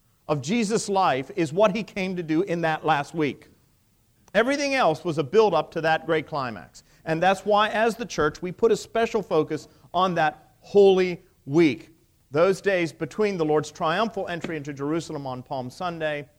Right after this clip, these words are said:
and his resurrection. So John chapter fourteen, even though you're only about halfway through the gospel, nevertheless is dealing with the last days of Jesus' life, his last time with the disciples. And he's preparing them. That's why it's called the farewell discourse.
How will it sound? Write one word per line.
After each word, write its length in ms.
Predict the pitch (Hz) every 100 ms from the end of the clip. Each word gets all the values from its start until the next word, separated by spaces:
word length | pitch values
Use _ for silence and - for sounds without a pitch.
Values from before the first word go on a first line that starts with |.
| _ _ _ _ _ 110
and 220 | 110 113
his 220 | 117 107
resurrection. 760 | 110 101 107 113 - - 85 - _ _ _ _ _ _ - _
So 180 | - 185
John 280 | - 220 277
chapter 360 | 269 247 233 185
fourteen, 480 | 233 214 233 208
even 180 | 214 240
though 80 | 214
you're 180 | 208 196
only 180 | 196 185
about 220 | 170 160
halfway 400 | 185 240 240 220
through 220 | 214 208
the 80 | 175
gospel, 460 | 190 202 - 151
nevertheless 1000 | 151 180 247 269 262 240 269 143 143 - - _ _
is 220 | 180 139
dealing 400 | 135 262 240 160
with 160 | 165 180
the 80 |
last 500 | 170 180 226 247 240
days 420 | 208 190 143 151 165
of 100 | 143
Jesus' 400 | 170 156 165 170
life, 240 | 156 123
his 160 | 143 151
last 340 | 202 240 -
time 240 | 185 170
with 140 | 170 165
the 40 |
disciples. 680 | 165 160 233 226 117 - - _ _ _ _ _ _
And 100 | 170
he's 100 | 190
preparing 560 | - 208 - 269 277 190
them. 140 | 120
That's 200 | 147 175
why 120 | 202
it's 100 | 185
called 220 | - 208 185
the 80 |
farewell 480 | - 208 208 202 208
discourse. 840 | 190 240 - 214 165 98 - -